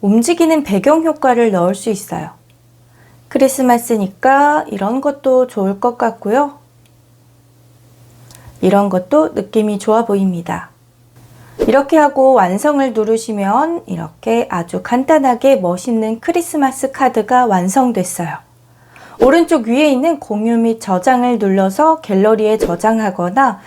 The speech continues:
다른 사람에게 바로 공유할 수도 있습니다. 누르면 이렇게 눈 내리는 카드가 보이죠? 앱으로 돌아가 보시면 이렇게 내가 만든 카드가 저장이 돼 있어요. 다시 밑에 있는 플러스 버튼을 누르면 다른 카드도 만들 수 있어요.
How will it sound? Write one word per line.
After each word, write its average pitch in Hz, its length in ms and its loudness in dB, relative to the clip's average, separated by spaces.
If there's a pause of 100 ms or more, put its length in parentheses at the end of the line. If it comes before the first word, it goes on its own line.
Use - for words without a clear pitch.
(200)
다른 233 300 0
사람에게 262 540 2
바로 180 380 -2
공유할 233 420 0
수도 - 240 -6
있습니다. 180 580 -4 (640)
누르면 262 540 4
이렇게 220 560 -2
눈 214 220 0
내리는 294 400 0
카드가 285 500 -2
보이죠? 175 440 -6 (880)
앱으로 277 360 4
돌아가 269 380 2
보시면 277 540 0
이렇게 196 320 -6
내가 214 260 4
만든 226 320 0
카드가 247 540 -4
저장이 262 520 0
돼 190 120 0
있어요. 175 500 -4 (720)
다시 190 240 2
밑에 190 320 2
있는 277 240 2
플러스 381 420 0
버튼을 254 500 -2
누르면 262 580 0
다른 214 400 -2
카드도 240 520 0
만들 208 320 0
수 240 140 -6
있어요. 185 480 -6